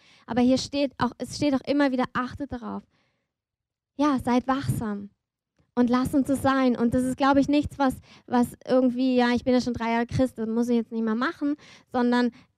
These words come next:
ich muss das auch immer wieder mein Herz prüfen, dass keine Bitterkeit darin kommt, weil es ist wirklich, Wurzeln wachsen unter der Erde.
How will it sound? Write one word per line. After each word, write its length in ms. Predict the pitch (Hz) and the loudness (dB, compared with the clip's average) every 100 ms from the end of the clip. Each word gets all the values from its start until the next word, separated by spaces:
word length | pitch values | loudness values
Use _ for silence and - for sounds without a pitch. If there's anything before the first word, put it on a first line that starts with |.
| - | -8
ich 140 | 262 | -2
muss 180 | 277 277 | 0 0
das 160 | 285 262 | -2 -4
auch 140 | 262 | -4
immer 280 | 269 269 262 | -2 0 0
wieder 160 | 262 254 | 0 0
mein 160 | 254 | 0
Herz 260 | 254 294 - | -4 -8 -10
prüfen, 380 | 302 247 233 220 _ _ - | -10 -8 -8 -10 _ _ -6
dass 120 | 240 - - | -6 -4 -2
keine 240 | 262 277 | 0 0
Bitterkeit 600 | 254 262 262 - 226 220 | -2 -4 -6 -10 -8 -8
darin 200 | 220 220 | -10 -12
kommt, 280 | 220 214 208 | -12 -10 -2
weil 140 | 233 | 0
es 100 | 240 | 0
ist 240 | - 311 294 | 0 -2 2
wirklich, 260 | 277 233 | 0 2
Wurzeln 420 | 262 349 - 277 240 | 2 0 0 -2 0
wachsen 320 | 240 - 247 | -2 -4 -4
unter 280 | 254 240 240 | -2 -2 -4
der 140 | - | -8
Erde. 320 | 220 208 208 | -10 -10 -12